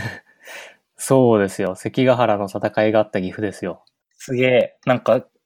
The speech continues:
Speaker 2: 田舎エフエムっぽさ出てきましたね。
Speaker 1: <laughs>
Speaker 2: はい。じゃあ今日はよろしくお願いします。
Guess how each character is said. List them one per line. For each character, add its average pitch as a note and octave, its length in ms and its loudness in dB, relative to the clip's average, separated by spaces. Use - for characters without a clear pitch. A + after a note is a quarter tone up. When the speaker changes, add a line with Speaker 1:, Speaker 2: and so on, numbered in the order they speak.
Speaker 2:
田 B2 280 0
舎 C3+ 120 6
エ B2+ 80 6
フ A#2 100 0
エ C#3 120 6
ム C3+ 160 4
っ - 0 -
ぽ C#3 140 0
さ G#2+ 160 4
出 A#2 120 2
て - 80 -12
き - 140 -8
ま G#2 160 -4
し - 80 -14
た F#2 140 -10
ね。 F2+ 340 -14
Speaker 1:
<laughs> - 20 -20
Speaker 2:
は - 200 -2
い。 - 80 -14
じ C#3 100 4
ゃ C3+ 40 6
あ - 20 6
今 A#2+ 100 -2
日 - 120 2
は A#2+ 200 8
よ A2 60 6
ろ B2 120 4
し - 100 -14
く - 80 -2
お - 20 2
願 A#2+ 160 2
い A#2+ 40 0
し C#3+ 120 -4
ま B2+ 260 2
す。 - 300 -20